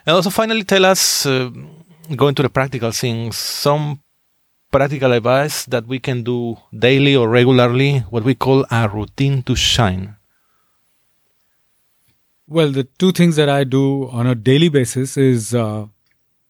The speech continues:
Speaker 2: I like to walk. Well, I was jogging, uh, till a few years ago,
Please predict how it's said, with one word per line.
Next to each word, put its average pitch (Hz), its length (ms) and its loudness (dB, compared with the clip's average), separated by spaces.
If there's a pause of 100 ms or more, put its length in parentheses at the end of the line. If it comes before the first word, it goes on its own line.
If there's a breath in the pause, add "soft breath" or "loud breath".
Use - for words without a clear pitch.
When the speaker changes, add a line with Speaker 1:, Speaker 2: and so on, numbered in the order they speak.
(520)
Speaker 2:
I 131 360 2
like 143 240 0
to 170 80 -2
walk. 120 540 -2 (600)
Well, 151 120 2
I 151 80 2
was 165 420 2
jogging, 151 720 2
uh, 127 220 2 (100)
till 151 160 2
a 139 80 2
few 151 920 -2
years 135 340 4
ago, 123 360 0